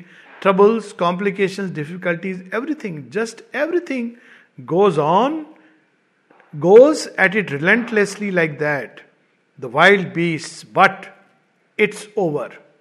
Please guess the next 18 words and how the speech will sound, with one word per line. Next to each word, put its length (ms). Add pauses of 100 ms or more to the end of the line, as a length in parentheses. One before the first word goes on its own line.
(300)
हमें 220
सचेत 440
कर 160
रही 100
हैं, 220 (640)
कुछ 260
भी 140
हो 160
जाए, 260
तुम्हारे 380
सामने 380
लगे 240
कि 180
प्रलय 440
आ 140
गई 200
है, 220
but 140